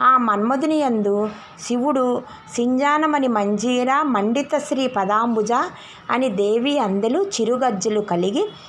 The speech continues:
శోభాయుక్తమై ఉన్నదని వర్ణించబడింది. సింజానమణులు వేదములు వేదధ్వనులు ఆమె పదమంజీర కింకిణీ ధ్వనులు.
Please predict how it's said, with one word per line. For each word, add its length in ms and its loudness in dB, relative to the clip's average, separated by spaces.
శోభాయుక్తమై 1080 0
ఉన్నదని 520 0
వర్ణించబడింది. 1000 0
సింజానమణులు 1120 2
వేదములు 840 2
వేదధ్వనులు 920 0
ఆమె 340 0
పదమంజీర 880 0
కింకిణీ 680 -2
ధ్వనులు. 480 0